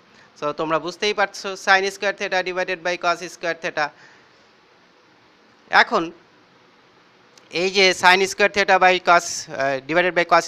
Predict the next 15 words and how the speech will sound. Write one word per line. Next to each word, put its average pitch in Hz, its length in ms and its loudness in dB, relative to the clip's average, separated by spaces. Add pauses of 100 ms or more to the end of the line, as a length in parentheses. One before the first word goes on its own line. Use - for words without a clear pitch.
square 175 220 -6
theta, 165 180 -2
যে 156 140 -6 (100)
tan 190 240 6
square 180 340 0
theta, 156 220 2
এটাও 175 320 4
তোমরা 180 300 2
জানো। 143 280 2 (520)
তাহলে 175 360 4 (320)
তোমরা 175 440 6 (360)
এটাকে 170 600 0 (1600)
ওয়ান 170 280 6
by 185 160 6 (140)
cos 185 160 6